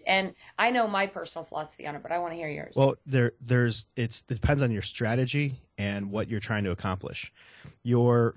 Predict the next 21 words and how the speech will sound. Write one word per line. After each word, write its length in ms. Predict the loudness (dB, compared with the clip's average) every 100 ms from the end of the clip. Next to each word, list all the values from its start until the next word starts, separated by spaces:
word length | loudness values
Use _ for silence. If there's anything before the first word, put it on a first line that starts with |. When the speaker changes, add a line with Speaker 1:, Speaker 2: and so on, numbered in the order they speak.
| 2
Speaker 2:
Facebook 540 | 4 4 2 2 2 0 -10 -6
personal 560 | 0 4 4 4 0 0
profile 840 | 2 4 2 2 0 0 0 -2 -8 -6
is 440 | -2 0 -2 -4
your 240 | -2 -2 0
online 380 | -2 0 0
database. 600 | 0 -2 -2 -6 -8 -16 -18 _ _ -20 -20 -20 -2
That 220 | 2 2
is, 500 | 4 4 4 4 2
those 220 | 4 4
are 100 | 6
all 180 | 4 2
your 160 | 2 0
first 520 | 0 4 4 4 -2
and 140 | -6 -4
second 560 | 0 0 2 0 0
and 120 | -2
some 200 | -2 -2
third 240 | 2 2 2
degree 240 | -2 -4
connections. 680 | -4 -2 -2 -4 -8 -10 -14